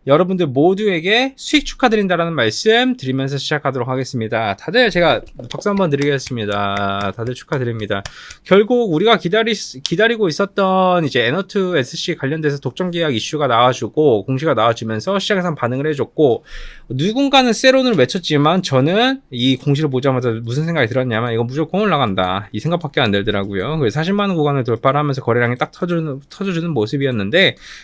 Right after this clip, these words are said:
오늘의 수급 상황도 볼 것이고 이 공시 관련돼서도 우리도 같이 한번, 어, 보도록 하겠습니다. 다시 한번 더 여러분 축하드려요. 오늘은 좀 즐기시고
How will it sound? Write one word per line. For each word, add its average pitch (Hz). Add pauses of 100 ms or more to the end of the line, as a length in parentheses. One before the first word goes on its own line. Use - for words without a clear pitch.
오늘의 143
수급 202
상황도 208
볼 131
것이고 190
이 117
공시 139
관련돼서도 135
우리도 113
같이 -
한번, 160
어, 104
보도록 110
하겠습니다. 113
다시 151
한번 226
더 160
여러분 123
축하드려요. 120
오늘은 214
좀 208
즐기시고 165